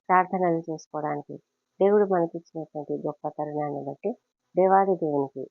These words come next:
వందనములు చెల్లిస్తున్నాను. మీకందరికీ కూడా ప్రభువైన యేసుక్రీస్తు నామంలో శుభములు తెలియజేస్తూ ఉన్నాను. ఈ దినము పునరుత్థాన దినము, ఈ మాసంలో వచ్చిన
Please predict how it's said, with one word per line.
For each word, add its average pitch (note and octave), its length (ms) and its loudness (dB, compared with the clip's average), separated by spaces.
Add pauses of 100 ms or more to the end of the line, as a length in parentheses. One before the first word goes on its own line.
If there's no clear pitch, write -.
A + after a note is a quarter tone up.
వందనములు C#3+ 440 -4
చెల్లిస్తున్నాను. D#3 1000 -6 (420)
మీకందరికీ F#3+ 560 0
కూడా C#3+ 300 -4 (160)
ప్రభువైన D#3 440 0
యేసుక్రీస్తు F3 540 -6
నామంలో D3 540 -2 (460)
శుభములు F#3+ 460 0 (160)
తెలియజేస్తూ D3 560 -6
ఉన్నాను. C#3 360 -6 (680)
ఈ D#3+ 40 0
దినము F#3+ 420 2 (420)
పునరుత్థాన D3 600 -4
దినము, C3 340 -6 (480)
ఈ D#3+ 80 0
మాసంలో F#3 640 0
వచ్చిన D#3 340 -4